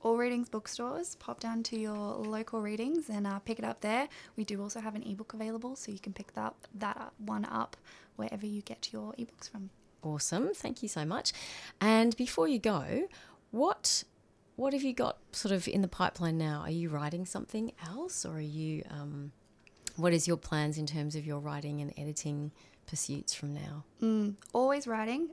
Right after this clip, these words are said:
Speaker 1: Um, if you've read my bio, though, at the bottom of the book, I'm not likely to, to share <laughs> um, much prefer sitting in the background,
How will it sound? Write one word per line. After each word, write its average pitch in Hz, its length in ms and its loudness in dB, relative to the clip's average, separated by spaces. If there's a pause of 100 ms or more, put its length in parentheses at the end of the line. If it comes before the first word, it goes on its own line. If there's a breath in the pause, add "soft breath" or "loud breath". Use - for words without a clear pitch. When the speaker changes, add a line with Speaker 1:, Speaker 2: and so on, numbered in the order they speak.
Speaker 1:
Um, 208 360 4
if 208 200 -4
you've 202 120 0
read 208 160 -2
my 214 100 0
bio, 202 280 -2
though, 196 160 -2
at 214 80 -4
the - 80 -8
bottom 196 220 -2
of 190 60 -4
the - 60 -20
book, - 460 -6
I'm 190 640 0
not 208 200 0
likely 196 340 -6
to, 202 300 -4
to - 260 0
share 262 380 4 (320)
<laughs> - 1400 10
um, 214 400 8
much 214 260 6
prefer 220 340 2
sitting 202 300 0
in 202 80 2
the 196 40 0
background, 202 640 2